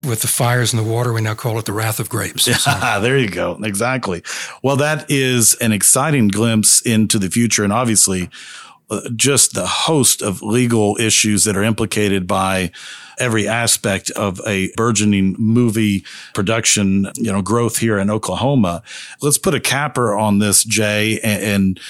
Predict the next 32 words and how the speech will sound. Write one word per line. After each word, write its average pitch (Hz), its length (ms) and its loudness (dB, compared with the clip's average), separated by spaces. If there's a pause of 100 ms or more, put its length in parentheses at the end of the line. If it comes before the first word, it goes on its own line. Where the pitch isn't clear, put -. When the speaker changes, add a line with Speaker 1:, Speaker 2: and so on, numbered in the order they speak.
(220)
Speaker 2:
uh, 104 180 0
it's 110 160 2
a 107 60 0
pretty 123 240 2
positive 123 560 0
one, 95 240 0
I 92 140 -2
think. 98 420 -2
Let's 131 300 2
just - 240 0
talk 131 240 0
about 107 300 0
then, 101 360 2 (680)
you - 120 -6
know, 101 120 -2
what 120 280 0
the 143 100 0
future 123 600 2
in 101 220 2
terms 120 340 2
of 104 80 0
the 101 120 0
arts, 123 680 2
uh, 107 220 0
in 110 160 2
Oklahoma 113 640 2
generally 110 560 2
looks 110 240 0
like. 95 200 -2
Obviously, 104 440 0
that's 107 240 0
a 95 160 -2